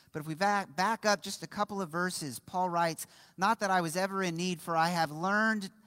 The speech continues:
how to be content in whatever I have. I know how to live on almost nothing or with everything. I have learned the secret of living in every situation, whether it is in a full, with a full stomach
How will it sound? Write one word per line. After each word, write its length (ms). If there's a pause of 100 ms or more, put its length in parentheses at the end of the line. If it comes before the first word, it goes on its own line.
(520)
how 320
to 160
be 140
content 520
in 160
whatever 640
I 140
have. 420 (260)
I 120
know 200
how 160
to 80
live 380
on 160
almost 500
nothing 600 (300)
or 140
with 280
everything. 720 (260)
I 80
have 160
learned 380
the 80
secret 460
of 180
living 340
in 100
every 220
situation, 720
whether 280
it 100
is 240
in 140
a 80 (140)
full, 160
with 180
a 80
full 260
stomach 600